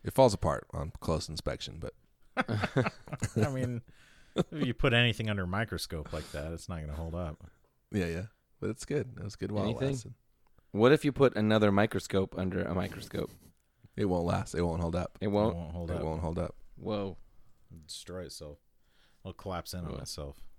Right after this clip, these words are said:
Speaker 1: This episode is brought to you by Sinusoid. <laughs>
Speaker 3: Mm-hmm.
Speaker 2: That was good. That was natural. Yeah.
Speaker 1: Thanks, Sinusoid. Thanks for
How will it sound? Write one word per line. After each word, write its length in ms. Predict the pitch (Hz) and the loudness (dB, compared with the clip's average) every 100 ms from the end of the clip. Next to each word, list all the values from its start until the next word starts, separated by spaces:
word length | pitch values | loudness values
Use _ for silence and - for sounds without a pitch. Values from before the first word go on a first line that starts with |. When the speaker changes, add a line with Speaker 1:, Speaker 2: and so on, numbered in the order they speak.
| - - - - | -20 -20 -20 -4
Speaker 1:
This 180 | 101 95 | 0 6
episode 600 | 104 101 110 110 110 110 - - - _ - - - - - - _ - - _ _ | 6 6 6 6 6 2 -10 -20 -20 _ -20 -20 -20 -20 -20 -20 _ -20 -20 _ _
is 120 | - | 0
brought 180 | - 120 | 6 6
to 40 | |
you 40 | 147 | 8
by 120 | 165 | 8
Sinusoid. 500 | 165 180 220 90 90 | 8 6 8 4 4
<laughs> 640 | - 139 - - - - - - _ _ - - _ _ _ _ _ _ _ _ | -2 -6 0 0 0 -2 -4 -8 _ _ -20 -20 _ _ _ _ _ _ _ _
Speaker 3:
Mm-hmm. 260 | 98 92 120 | -8 -6 -6
Speaker 2:
That 40 | |
was 80 | 80 | -6
good. 300 | 69 80 71 | -6 -4 -2
That 80 | 73 | -2
was 100 | 76 | -2
natural. 520 | 78 73 - 71 65 - | -4 -4 -6 -8 -8 -10
Yeah. 100 | 78 | 6
Speaker 1:
Thanks, 280 | 127 247 - | 6 8 2
Sinusoid. 880 | - - 90 92 92 117 127 185 269 - - | 4 4 6 4 6 10 10 8 4 -6 -4
Thanks 220 | 330 - | -2 0
for 320 | - 330 269 | 4 6 4